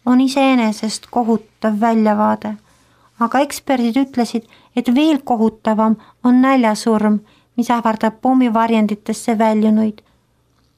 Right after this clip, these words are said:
Sest ees ootab kõrb, mis ähvardab pommivarjenditest väljunuid, sest ees ootab kõrb, kus surmava radioaktiivse tolmu tõttu enam midagi ei kasva.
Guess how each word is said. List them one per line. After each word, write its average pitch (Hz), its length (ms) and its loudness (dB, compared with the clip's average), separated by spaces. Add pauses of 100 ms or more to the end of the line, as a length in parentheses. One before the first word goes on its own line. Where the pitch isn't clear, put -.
(320)
Sest - 320 -4
ees 262 240 0
ootab 233 460 -2
kõrb, 214 400 -2 (300)
mis 247 180 0
ähvardab 226 640 -2 (240)
pommivarjenditest 233 1120 0
väljunuid, 214 760 0 (320)
sest - 260 -8
ees 269 240 2
ootab 240 480 -2
kõrb, 220 480 -2 (400)
kus - 180 -8
surmava 277 520 2 (220)
radioaktiivse 233 760 0
tolmu 226 400 0
tõttu 214 320 -4
enam 208 240 2
midagi 226 460 0
ei 220 80 0
kasva. 208 540 -6